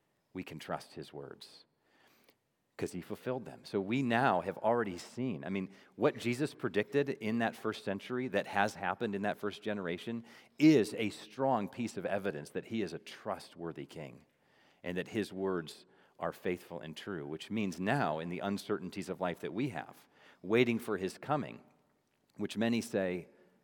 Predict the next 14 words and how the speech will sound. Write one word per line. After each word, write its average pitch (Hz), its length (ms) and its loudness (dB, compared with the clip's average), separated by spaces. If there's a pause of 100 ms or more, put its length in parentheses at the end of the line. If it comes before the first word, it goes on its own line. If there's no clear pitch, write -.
"Clearly 113 340 2
it's - 140 -4
not 90 160 -2
gonna 80 140 -6
happen." 92 360 -10 (640)
And 85 100 -10
do 101 60 -2
you 127 60 4
ever 139 160 2
even 135 220 2
just 120 160 -6
feel 123 220 2
like 127 200 2
that? - 400 0